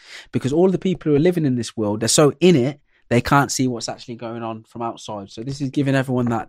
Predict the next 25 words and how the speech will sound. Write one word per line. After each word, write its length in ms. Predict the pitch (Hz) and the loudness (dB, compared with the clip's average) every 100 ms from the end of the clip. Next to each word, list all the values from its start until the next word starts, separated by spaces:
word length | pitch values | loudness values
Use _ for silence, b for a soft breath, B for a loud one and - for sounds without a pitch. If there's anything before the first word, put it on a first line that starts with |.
| - | -10
five-minute 520 | - 135 123 123 107 | 0 2 4 0 -2
breather 320 | 120 120 113 | -2 -2 -4
to 120 | - 104 | -10 -12
step 280 | - - | -10 -10
back 180 | - - | -10 -10
and 100 | 113 | -10
look 200 | 120 - | -10 -10
at 40 | 87 | -10
it, 200 | 92 - b b b - | -10 -12 b b b -2
help 240 | 120 120 | -2 -2
us 80 | 113 | -4
parent 340 | 135 131 113 | 0 2 0
our 120 | 113 | -4
kids 280 | - 120 120 | -6 -6 -6
better, 400 | - 104 110 117 - _ - | -4 -2 0 -2 -6 _ -8
help 260 | 117 113 | -6 -4
our 80 | 117 | -8
kids 300 | - 131 131 | -4 -4 -2
understand 560 | 123 117 - 117 113 113 | -4 -4 -4 -2 -2 -4
it 100 | - | -8
a 40 | |
bit 180 | 135 131 | -10 -6
better. 300 | 113 98 104 | -4 -4 -6
It's 100 | 120 | -8
just, 220 | - | -12